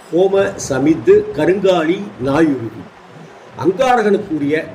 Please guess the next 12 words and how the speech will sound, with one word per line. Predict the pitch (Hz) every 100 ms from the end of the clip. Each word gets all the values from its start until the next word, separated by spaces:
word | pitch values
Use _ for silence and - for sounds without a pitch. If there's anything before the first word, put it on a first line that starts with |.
| 110
நட்சத்திரங்கள் | 135 - 208 151 127 135 147 - - 135
அவிட்டம், | 143 170 - 196 - -
சித்திரை, | - 131 - 165 175 180 127 143
மிருகசீரிஷம். | 160 143 - 110 - - - - - - - - - - 113
அங்காரகனுக்கு | 175 233 233 208 180 156 - 127
உரிய, | 120 113 120 139 139
செவ்வாய் | - 135 147 214 202 139
பகவானுக்கு | - 139 139 123 123
உரிய | 120 113 123 139 - -
திசை | 117 117 151 - - -
தெற்கு. | - 139 139 - - - - - - - -
கிழமை | 190 196 143 143